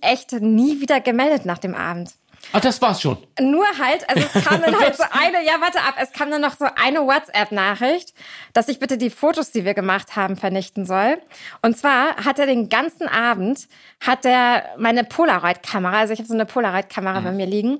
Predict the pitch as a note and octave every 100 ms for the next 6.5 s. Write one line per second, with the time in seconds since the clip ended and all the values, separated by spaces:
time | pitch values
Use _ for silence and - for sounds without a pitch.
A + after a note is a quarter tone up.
0 | - B2+ B2+ _ - G3+ G#3+ G#3 - G#3+
1 | G#3 F#3+ G2 G2 A3 A#3 B3 C4 A#3 A3
2 | G#3+ A#3 B3 - A3 A3 A#3 A3+ E3 E2
3 | A2+ F#3+ G#3+ A3 G3 G3+ G#3 G#3 A3+ G3+
4 | G#3+ G3 F#3+ F#3+ G3+ B3 - - - G3+
5 | F#3+ B3+ B3 A3 G3 G#3+ G#3 F#3+ G#3+ C4
6 | A3 D#3 G#3+ B3+ -